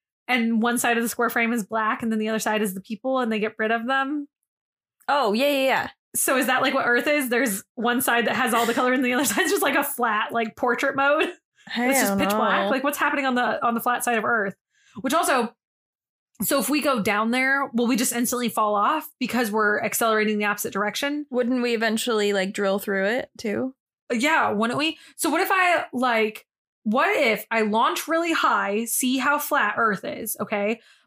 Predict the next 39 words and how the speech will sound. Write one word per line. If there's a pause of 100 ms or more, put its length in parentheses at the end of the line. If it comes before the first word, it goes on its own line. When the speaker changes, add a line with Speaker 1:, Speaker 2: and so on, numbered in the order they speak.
(120)
Speaker 1:
But
I'm,
like,
on
a
bungee
cord, (120)
okay?
Okay. (280)
And
then
when
I
bungee,
I
bungee
to
the
other
side
of
the
Earth (560)
and
I
see
what's
on
the
black
side
of
Earth, (360)
like,
the,
the
blackened,
darkened
side.